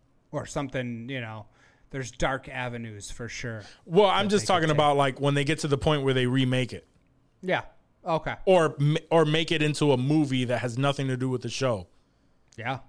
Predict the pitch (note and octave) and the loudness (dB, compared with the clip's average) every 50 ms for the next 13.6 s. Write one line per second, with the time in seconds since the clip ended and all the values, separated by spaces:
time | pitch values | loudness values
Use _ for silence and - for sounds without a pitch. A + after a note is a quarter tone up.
0 | - B2+ B2+ C3 C3 B2+ A#2+ A2+ G2+ E2+ - _ _ _ _ _ A#2+ B2+ D3 C#3+ | -4 0 2 4 4 4 2 2 -2 -6 -12 _ _ _ _ _ 0 2 2 2
1 | C3+ - - D#3+ D#3 D#3 D3+ C#3+ - - - - E3 E3 D#3 B2+ - - D#3+ D3 | 2 2 2 2 4 4 2 2 0 -4 0 4 4 4 4 2 -2 -2 0 0
2 | C3+ C3 C3+ - - C3 B2 A#2+ B2+ B2+ B2 B2 B2 A#2+ A#2+ B2 B2 - C3 B2+ | 0 0 -2 -6 -14 -12 -8 -6 -4 -2 -2 -2 -2 -2 -2 -4 -6 -6 -6 -6
3 | B2 A2+ C3 B2+ C3+ C3 A#2+ A2 A#2+ B2 - - - C#3+ C3+ C3+ C3 B2+ - - | -6 -6 -4 -4 -4 -2 -4 -4 -4 -6 -6 -4 -4 -2 -2 -2 -2 -4 -4 -6
4 | - - - _ _ _ _ _ _ _ _ _ _ _ _ _ _ _ - - | -10 -12 -14 _ _ _ _ _ _ _ _ _ _ _ _ _ _ _ -6 -6
5 | C3+ B2+ B2 C3+ B2+ - - C#3+ C3+ C3 B2+ B2+ B2+ C3 B2+ B2+ B2+ B2 - - | -4 -2 0 -2 -2 0 0 2 2 4 4 4 2 2 0 -2 -4 -4 0 0
6 | C#3 C#3 C3 - - - D3+ - - C3+ C#3 B2 C3 C3+ B2+ - C#3 B2+ - - | 0 0 0 -4 -6 -8 -8 -2 0 0 0 2 0 -2 -2 -2 -4 -4 -2 2
7 | E3 D#3 D#3 D3 - - D3+ C#3 B2+ C3+ C#3 C#3+ C#3+ C3+ C3 A#2 G#2+ G#2 G#2+ A2+ | 2 2 2 2 0 -4 -2 0 0 0 0 0 0 0 -2 -2 -4 -6 -8 -8
8 | A#2 A#2+ A#2+ B2 C3 C#3 D3+ D3 _ _ _ _ _ _ _ _ _ _ _ _ | -6 -4 -4 -2 -2 -4 -4 -6 _ _ _ _ _ _ _ _ _ _ _ _
9 | _ - C3+ C3+ C3 C3 C3 B2+ B2+ B2 B2 A#2+ A#2+ A#2+ A2+ - _ - B2+ B2 | _ -6 -4 -2 -2 -2 -2 -2 -2 -2 -2 -4 -4 -6 -8 -10 _ -6 -4 -2
10 | A#2+ A2+ A2 G#2+ G#2 G2+ G2+ - _ _ C3+ A#2 A2 - D3 D3 C#3 - - C#3 | -2 -2 -2 -4 -6 -10 -12 -18 _ _ -20 -20 -6 0 2 2 2 2 0 -2
11 | C3 B2+ B2 B2+ B2 - B2 A#2+ A#2+ G#2+ A#2 A2+ A#2 A#2+ C3 C3 B2+ A#2+ A2 G2+ | -2 0 0 0 -2 -2 -2 -6 -6 -4 -4 -4 -4 -2 0 0 0 0 0 -2
12 | G2 - - A2+ A2+ G#2+ A#2 A2 - A2+ B2 C3+ C3+ C3 B2 A#2+ A2 - - C3 | -6 -10 -10 -10 -8 -8 -8 -8 -8 -6 -2 -2 0 0 0 -4 -6 -6 -4 -2
13 | C3 A#2+ - - A#2+ G#2 G2 G#2+ G2+ F2+ F2+ D#2+ | -2 -2 -2 -6 -8 -8 -6 -8 -8 -10 -12 -16